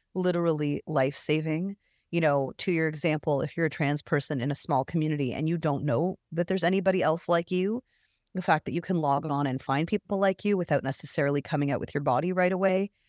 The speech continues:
that could literally save your life, right? Um, I think many of the fat activists or nascent fat activist students who come to me talk about getting their start in fact, fat activism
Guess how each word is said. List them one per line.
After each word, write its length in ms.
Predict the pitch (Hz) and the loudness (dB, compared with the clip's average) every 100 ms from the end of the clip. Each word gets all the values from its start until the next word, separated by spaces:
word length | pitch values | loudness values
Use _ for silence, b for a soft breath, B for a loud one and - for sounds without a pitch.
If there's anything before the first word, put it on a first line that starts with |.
| _ - | _ 4
that 220 | 262 - | 4 4
could 220 | - 262 | -2 0
literally 560 | 220 202 220 214 185 175 | 2 2 4 2 0 -2
save 340 | - 156 151 | -2 -2 -2
your 140 | 147 123 | -2 -4
life, 320 | 113 85 - _ _ _ _ _ _ _ _ | -2 -4 -8 _ _ _ _ _ _ _ _
right? 240 | 160 214 - _ _ _ _ _ _ | 2 2 0 _ _ _ _ _ _
Um, 400 | 202 190 170 160 - | 2 4 4 2 0
I 80 | 165 | 0
think 340 | - 190 - _ _ _ | 0 -2 -4 _ _ _
many 440 | 170 190 202 226 208 | 0 4 4 4 2
of 220 | 165 160 | 0 -2
the 240 | 160 147 - | -2 -2 -2
fat 160 | 175 156 | -2 0
activists 880 | 151 - 165 147 - - - - - _ - | -2 -4 -6 -6 -6 -10 -12 -16 -18 _ -2
or 200 | 143 135 | 0 2
nascent 480 | 160 165 - 156 | 2 0 2 -2
fat 260 | - 143 139 | -2 -4 0
activist 540 | 139 139 - 143 - - | -2 -2 -6 -6 -6 -6
students 440 | - 196 175 - | -2 0 0 -2
who 100 | 139 | -6
come 220 | - 175 | 0 0
to 100 | - | 2
me 240 | 170 147 - _ _ _ | 0 0 -2 _ _ _
talk 280 | - 226 220 | 2 2 4
about 260 | 170 127 | 2 2
getting 300 | 165 151 156 | 0 0 -2
their 160 | 151 135 | -2 -4
start 360 | - 226 233 | -2 0 2
in 100 | 202 | 0
fact, 220 | 175 147 147 | -6 -6 -4
fat 440 | 113 - - 170 | -6 -6 -4 -2
activism 600 | 139 - 143 143 117 127 | -2 -4 -6 -2 -2 -4